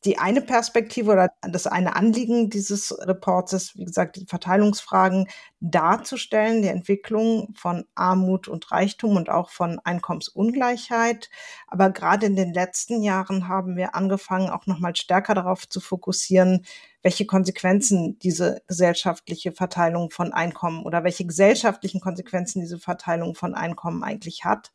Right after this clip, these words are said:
Und das haben wir dieses Jahr auch wieder gemacht mit einem Fokus auf Verteilung von Einkommen, Armut und Einstellungen zu staatlichen Institutionen, Institutionenvertrauen und damit eben auch Einstellung zur Demokratie.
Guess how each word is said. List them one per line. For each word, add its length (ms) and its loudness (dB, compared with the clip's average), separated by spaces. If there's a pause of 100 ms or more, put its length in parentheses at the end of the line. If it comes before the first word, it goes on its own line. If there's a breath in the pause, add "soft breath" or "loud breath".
(120)
Und 160 4
das 160 4
haben 140 4
wir 80 2
dieses 400 -2
Jahr 340 -2
auch 180 -10
wieder 200 2
gemacht 400 -2
mit 160 -10
einem 220 -4
Fokus 680 -4 (480 loud breath)
auf 480 2 (320)
Verteilung 800 0
von 220 -4
Einkommen, 580 -2
Armut 680 0 (280 soft breath)
und 320 -4
Einstellungen 760 -2 (300 loud breath)
zu 200 0
staatlichen 580 0
Institutionen, 800 -6
Institutionenvertrauen 1300 -2 (240 loud breath)
und 200 0
damit 260 2
eben 180 -4
auch 380 -6
Einstellung 580 -6
zur 140 -6
Demokratie. 720 -8